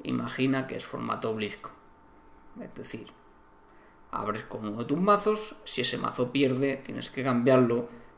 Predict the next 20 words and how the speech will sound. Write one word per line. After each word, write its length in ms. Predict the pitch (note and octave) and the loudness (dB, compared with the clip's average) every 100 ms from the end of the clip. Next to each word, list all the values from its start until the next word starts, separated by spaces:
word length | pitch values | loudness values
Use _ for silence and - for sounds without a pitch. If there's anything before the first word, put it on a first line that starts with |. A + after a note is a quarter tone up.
| - | -6
y 200 | - B2+ | 0 2
si 380 | B2 - A#2 A2+ | 2 0 -4 0
ganas 360 | A2 G#2+ G#2+ | 2 2 0
con 180 | - A#2+ | -4 -6
el 80 | G#2+ | -6
mazo, 300 | G#2 G#2 A2 | -6 -6 -8
tienes 300 | G#2+ G#2+ G#2+ | -8 -6 -6
que 100 | - | -6
mantenerlo 640 | G#2 G#2+ - G#2+ G#2+ G#2 | -6 -6 -6 -8 -6 -6
hasta 280 | A2 - A2 | -6 -6 -8
que 100 | G#2 | -6
te 120 | G2+ | -8
lo 140 | G#2+ G2+ | -8 -8
derroten. 440 | G#2 G#2 - - - - - - | -8 -8 -8 -12 -20 -20 -18 0
No 160 | B2+ | 6
lo 100 | C#3+ | 8
sabemos, 480 | B2 D#3+ A3 A#3 B3+ | 8 6 6 6 2
lo 220 | - A#2+ | 0 -2
sabremos, 500 | A#2 G2+ A2 A2 G#2+ | 0 0 0 0 -2
imagino, 480 | F#2+ - - A2+ A2 | -4 -6 -6 -10 -10